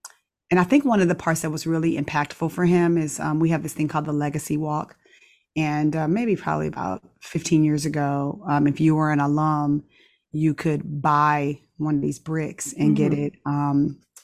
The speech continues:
Speaker 1: you know, your, your information put in it. So all of my family has all their bricks together.
Speaker 2: Mm.
Speaker 1: So my son basically saw these bricks that had, like, my, m-,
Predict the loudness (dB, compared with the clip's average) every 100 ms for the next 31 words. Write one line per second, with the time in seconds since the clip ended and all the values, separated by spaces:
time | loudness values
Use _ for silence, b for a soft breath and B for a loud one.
0 | -8 -2 0 2 0 0 -2 0 0 2
1 | 0 0 -2 -2 0 2 0 -2 B B
2 | B -8 0 4 4 4 2 -2 -2 -2
3 | -4 -6 -4 -4 -2 -2 -2 -4 -4 -6
4 | -6 -6 -2 0 0 -2 -4 _ -2 2
5 | 4 4 2 0 2 2 4 2 2 0
6 | -4 _ -2 2 2 2 4 6 6 6
7 | 2 -2 -4 -4 -2 0 0 -2 0 2
8 | 2 2 -2 -2 -2 -2 -2 -6 -6 -2
9 | -2 -2 -4 -6 -8 _ _ _ _ -20
10 | -20 _ _ _ _ _ -2 0 2 0
11 | -4 _ -6 -6